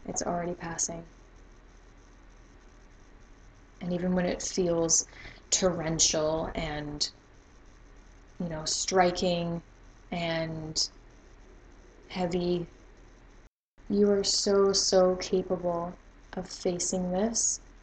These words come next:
of overcoming it, of letting yourself just experience and process it and letting it go.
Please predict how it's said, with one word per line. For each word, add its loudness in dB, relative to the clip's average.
of -4
overcoming 0
it, 2
of 0
letting 4
yourself 4
just 2
experience 0
and -4
process -2
it 4
and -2
letting 2
it -2
go. -4